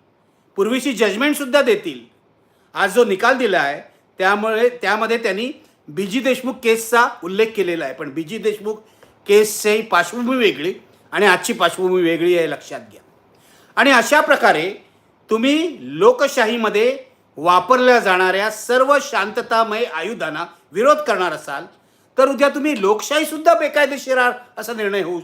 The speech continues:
देऊ शकता. बंद जर शांततापूर्ण असेल, बंदमध्ये हुल्लडबाजी, हिंसा जर होणार नसेल, तर तो लोकशाहीचा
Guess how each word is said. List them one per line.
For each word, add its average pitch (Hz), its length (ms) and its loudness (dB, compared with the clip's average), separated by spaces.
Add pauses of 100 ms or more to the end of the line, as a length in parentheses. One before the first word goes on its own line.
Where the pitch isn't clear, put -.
देऊ 165 220 -10
शकता. - 340 -20 (1200)
बंद 247 280 4
जर 254 240 4
शांततापूर्ण 220 720 0
असेल, 208 520 -2 (640)
बंदमध्ये 254 540 2
हुल्लडबाजी, 214 640 2
हिंसा 202 340 -2
जर 240 140 2
होणार 202 280 0
नसेल, 180 400 -10 (600)
तर 214 120 2
तो 254 580 2 (340)
लोकशाहीचा 190 1080 0